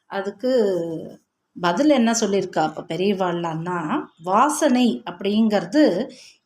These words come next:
இயற்கையா வர வாசனை. அதாவது ஒரு பூவுலேந்து வர வாசனைன்றது இயற்கையா வர வாசனை, அதுதான் நம்ம வாசனைன்னு சொல்றோம். பரிமளம் அப்படின்னா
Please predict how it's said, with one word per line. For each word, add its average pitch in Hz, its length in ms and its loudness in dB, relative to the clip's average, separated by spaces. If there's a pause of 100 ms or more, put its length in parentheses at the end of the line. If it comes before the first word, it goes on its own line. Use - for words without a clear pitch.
(120)
இயற்கையா 320 640 4
வர 220 180 4
வாசனை. 185 420 0 (880)
அதாவது 233 680 0
ஒரு 196 360 -2
பூவுலேந்து 302 540 6
வர 233 180 2
வாசனைன்றது 226 720 2
இயற்கையா 269 680 2
வர 208 160 2
வாசனை, 202 420 2
அதுதான் 226 420 0
நம்ம 190 300 0
வாசனைன்னு 226 460 0
சொல்றோம். 175 420 -2 (640)
பரிமளம் 269 680 4
அப்படின்னா 226 800 0